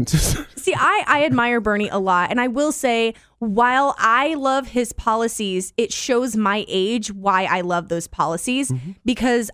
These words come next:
Speaker 2: I'm a millennial.
Speaker 1: And it's
Speaker 2: So
Speaker 1: progressive.
Speaker 2: in my, yeah, exactly. It's progressive. I'm a millennial. So I feel like
Speaker 1: Anything is possible.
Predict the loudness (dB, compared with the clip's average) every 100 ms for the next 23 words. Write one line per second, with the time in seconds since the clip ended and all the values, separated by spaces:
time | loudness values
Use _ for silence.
0 | -2 0 2 0 0 2 0 0 -4 -8
1 | 0 4 6 6 6 6 6 4 4 -2
2 | 0 2 2 4 2 0 0 0 0 2
3 | 2 2 -2 -4 -2 0 0 0 0 0
4 | 0 0 0 0 0 0 -2 -2 0 0
5 | -2 -2 0 2 2 0 -2 -6 _ _
6 | _ _ 0 2 2 2 2 0 0 -2
7 | -2 -8 -20